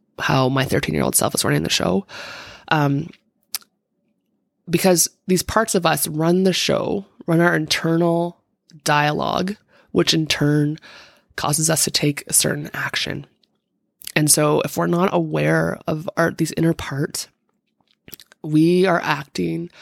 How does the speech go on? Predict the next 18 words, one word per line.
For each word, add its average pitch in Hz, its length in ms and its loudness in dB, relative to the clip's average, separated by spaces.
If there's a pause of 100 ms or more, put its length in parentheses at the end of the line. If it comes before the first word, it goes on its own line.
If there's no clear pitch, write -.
(680)
um, 147 280 -4 (680)
out 160 380 0
or 151 140 2
in 147 200 0
ways 156 600 2
that 165 180 -4
might, 160 400 -2
might 175 400 0
not 175 340 0
actually 165 300 -2
be 156 100 -4
serving 156 460 0
us - 180 -8
anymore, 147 640 -6
you 165 160 -6
know? 156 260 -4 (680)
Um, 156 320 -2
so - 480 2